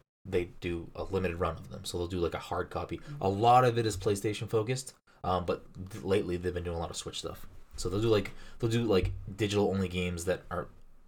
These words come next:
Speaker 1: normally only released digitally. Like, they'll do a hard copy of something for the Vita or P S four,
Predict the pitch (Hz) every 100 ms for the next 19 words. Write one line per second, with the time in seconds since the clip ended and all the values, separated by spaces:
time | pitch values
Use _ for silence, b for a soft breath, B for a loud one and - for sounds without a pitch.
0 | - - 110 104 98 92 98 95 87 87
1 | - 90 87 82 87 87 90 85 85 90
2 | - 85 87 82 85 85 - 87 95 131
3 | 110 87 78 95 98 - 117 104 85